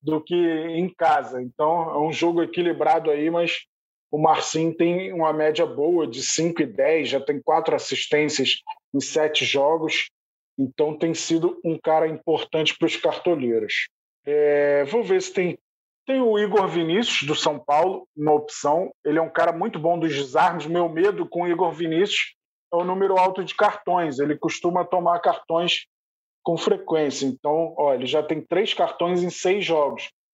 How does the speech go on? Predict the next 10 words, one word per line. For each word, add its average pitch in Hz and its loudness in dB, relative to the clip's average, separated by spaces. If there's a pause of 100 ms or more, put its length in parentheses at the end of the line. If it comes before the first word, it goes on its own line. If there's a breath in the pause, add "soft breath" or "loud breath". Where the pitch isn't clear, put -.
(220)
mas 147 0
nesses 160 -2
seis 170 0
jogos 165 0
já 160 0
tem 175 -2
vinte 165 -2
e 220 2
um 208 0
desarmes. 165 -2